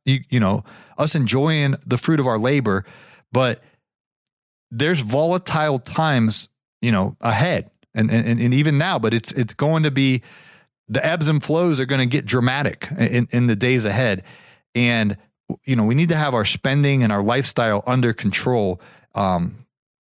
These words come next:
and I'll, you know, I'll, I'll leave it there, but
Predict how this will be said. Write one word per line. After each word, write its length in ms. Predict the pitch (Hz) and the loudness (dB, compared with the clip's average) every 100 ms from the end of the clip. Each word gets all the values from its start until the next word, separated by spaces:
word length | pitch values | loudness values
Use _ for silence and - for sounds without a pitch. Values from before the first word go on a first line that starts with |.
| _ _ | _ _
and 140 | 120 110 | -2 0
I'll, 260 | 104 90 - | 0 -2 -2
you 100 | 101 | 0
know, 80 | |
I'll, 140 | 95 107 | 0 0
I'll 160 | 104 | 0
leave 180 | 107 151 | 2 2
it 160 | 160 123 | 0 0
there, 320 | 123 95 98 - _ _ _ _ _ | 0 0 -2 -8 _ _ _ _ _
but 320 | 107 117 113 | -4 -2 -2